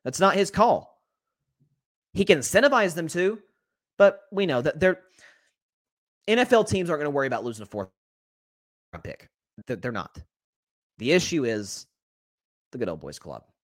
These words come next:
the owners. That's the problem in this whole prob-, th-, this whole issue in the N F L. Not even giving guys opportunities. By the way,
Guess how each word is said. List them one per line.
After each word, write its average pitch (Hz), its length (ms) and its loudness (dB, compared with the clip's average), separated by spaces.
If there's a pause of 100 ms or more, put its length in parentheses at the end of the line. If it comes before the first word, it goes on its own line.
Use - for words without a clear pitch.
the 165 100 -2
owners. - 380 -8 (1600)
That's - 220 -2
the 151 80 -8
problem 127 340 -4
in 110 80 -10
this 101 160 -10
whole 113 420 -4 (440)
prob-, 113 320 -4 (120)
th-, 110 140 -6
this 113 240 -8
whole 127 160 -2
issue 107 260 -8
in 95 80 -8
the 90 100 -10
N 82 80 -10
F - 120 -16
L. 58 240 -16 (1700)
Not 147 200 4
even 160 200 2
giving 139 200 0
guys 113 220 -2
opportunities. 95 480 -12
By 151 180 0
the 165 80 -2
way, 170 320 -2